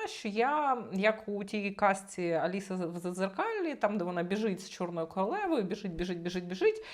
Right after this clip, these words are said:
і каже: «Ну, коли ми вже прибіжимо, куди ми прибігли?» А виявляється, що вони стоять на місці, тому що для того, щоб встигнути, треба бігти вдвічі швидше.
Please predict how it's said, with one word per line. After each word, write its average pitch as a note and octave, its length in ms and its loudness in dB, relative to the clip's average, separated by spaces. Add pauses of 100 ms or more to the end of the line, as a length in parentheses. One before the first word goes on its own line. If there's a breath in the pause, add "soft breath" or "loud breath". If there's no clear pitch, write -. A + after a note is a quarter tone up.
(160 loud breath)
і - 60 -4
каже: G#3 320 8
«Ну, A#3+ 320 2
коли A#3 300 6
ми G#3 140 2
вже G3 120 2
прибіжимо, G3+ 680 0
куди G3 220 2
ми F#3 120 2
прибігли?» B3 460 2
А E3+ 360 10
виявляється, G#3+ 480 2
що - 120 -6
вони A3+ 100 -2
стоять A3 280 2
на A#3+ 60 -2
місці, F#4+ 340 0
тому A#3 240 -6
що A3 300 2 (260 loud breath)
для F#3+ 80 4
того, C4+ 200 2
щоб - 140 -4
встигнути, E4+ 460 -4
треба G#3+ 260 4
бігти G3+ 240 2
вдвічі F3 360 0
швидше. C#3+ 440 -4